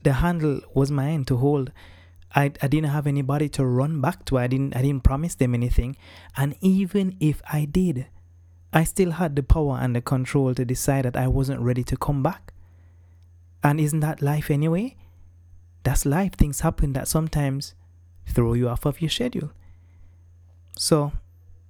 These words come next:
I decided to protect me, take care of me,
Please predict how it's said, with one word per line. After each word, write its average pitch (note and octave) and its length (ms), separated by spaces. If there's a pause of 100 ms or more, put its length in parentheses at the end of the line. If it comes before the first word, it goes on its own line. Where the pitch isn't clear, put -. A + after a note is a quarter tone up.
I D#3 80
decided D3+ 720 (200)
to D#3+ 360 (760)
protect F#3 440
me, D#3 360 (680)
take - 220
care D3+ 260
of C#3+ 100
me, B2 340